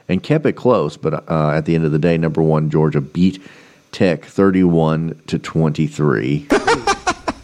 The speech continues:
That should not impact their position in the college football playoff. They're gonna maintain that number one spot.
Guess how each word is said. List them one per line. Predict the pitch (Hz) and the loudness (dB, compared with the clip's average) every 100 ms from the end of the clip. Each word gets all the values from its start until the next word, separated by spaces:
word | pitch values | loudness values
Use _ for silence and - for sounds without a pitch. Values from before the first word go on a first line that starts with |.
| - - - - | -10 -8 -8 -4
That | 85 90 - | 0 0 0
should | - 104 | 2 2
not | 90 87 78 - | 2 0 0 -2
impact | 90 80 85 76 - | -4 -2 -2 -4 -4
their | 76 80 | -2 -2
position | 76 76 73 73 73 71 | 0 -2 0 0 0 -2
in | 69 | -2
the | 67 | -4
college | 67 71 67 | -2 -2 -2
football | - 69 67 | -2 -2 -2
playoff. | - 69 65 73 | -2 -2 0 -2
They're | - 71 | -2 -2
gonna | 67 | -2
maintain | 65 67 69 71 65 | -2 -4 -2 -4 -4
that | 64 | -4
number | - 65 - | -4 -4 -4
one | 65 67 64 | -2 -4 -4
spot. | - - 62 65 | -8 -2 -2 -2